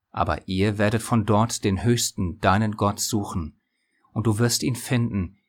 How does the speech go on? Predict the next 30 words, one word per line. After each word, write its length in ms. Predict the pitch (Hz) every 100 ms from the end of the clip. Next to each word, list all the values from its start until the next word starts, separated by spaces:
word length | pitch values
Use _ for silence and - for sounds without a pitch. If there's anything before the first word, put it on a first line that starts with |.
| _
wenn 440 | 117 113 107 80 _
du 100 | 98
mit 200 | 101 110
deinem 360 | 117 110 107 -
ganzen 440 | 101 117 - 120
Herzen 600 | - 110 110 - 95 82 _ _ _
und 220 | 117 95
mit 120 | 117
deiner 220 | 117 110
ganzen 440 | 117 107 113 - 120
Seele 520 | 107 110 110 101 90 - _
nach 240 | 107 95
ihm 160 | 135 107
fragen 580 | - - 107 104 95
wirst. 480 | 85 87 - - - _ _ _ _ _ _ _
In 160 | - 90
deiner 260 | 90 113
Bedrängnis 840 | 107 113 110 107 127 98 - - -
und 220 | - 92
wenn 160 | 107 104
alle 280 | 107 113 123
diese 240 | 120 110
Dinge 260 | 104 110 107
dich 180 | 101
treffen 420 | - - 131 131 101
werden 260 | 95 95
am 160 | 82 82
Ende 320 | - 95 95
der 140 | 92
Tage, 460 | 92 - 104 107 98